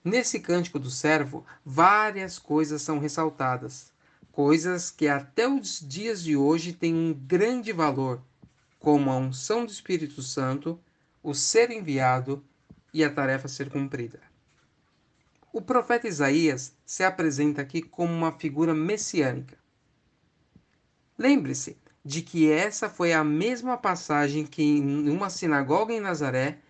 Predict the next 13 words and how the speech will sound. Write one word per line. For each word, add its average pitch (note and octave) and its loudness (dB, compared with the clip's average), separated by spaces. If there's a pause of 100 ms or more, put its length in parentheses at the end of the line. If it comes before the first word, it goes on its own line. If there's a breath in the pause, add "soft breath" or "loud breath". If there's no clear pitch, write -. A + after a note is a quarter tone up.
(280 soft breath)
Nosso C#3+ 2
Senhor D3 0
deliberadamente E3+ -2
procurou D3+ 0 (380 loud breath)
e F#3 6
leu D#3 4
para F3+ 0
dar D#3+ 4
início D#3 0 (300 loud breath)
a E3 0
seu E3 -2
ministério D3+ -4
público. B2+ -14